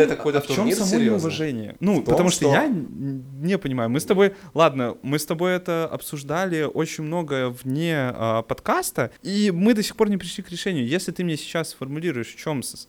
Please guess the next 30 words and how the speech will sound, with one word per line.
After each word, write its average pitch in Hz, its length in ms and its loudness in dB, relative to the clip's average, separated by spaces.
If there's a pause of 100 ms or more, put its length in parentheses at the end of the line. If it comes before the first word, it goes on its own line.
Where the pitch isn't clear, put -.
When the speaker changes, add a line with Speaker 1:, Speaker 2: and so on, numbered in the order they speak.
Speaker 2:
неуважение 139 840 2
само, 113 440 -4 (380)
то 139 80 2
я 131 220 6
буду 151 260 0
очень 139 260 -2
рад, 113 200 0
потому - 220 -12
что - 120 -12
я 117 180 -2
пока - 220 -8
не 123 120 -4
понимаю. 117 460 -6 (220)
Speaker 1:
Это 123 260 0
спортивная 117 500 -4
дисциплина, 80 600 -8
это 98 200 -8
турнир. 92 480 -4 (160)
Какой-никакой, 127 640 0
но 113 420 0
достаточно 113 440 -4
крупный. 95 360 0
Там 82 200 -10
триста 120 640 -2 (340)
тысяч - 340 -6
призовой 98 380 -2
фонд. 82 340 -6 (120)
Speaker 2:
Ну, 147 100 -2
суммарный, 110 500 -4
да. 110 240 -4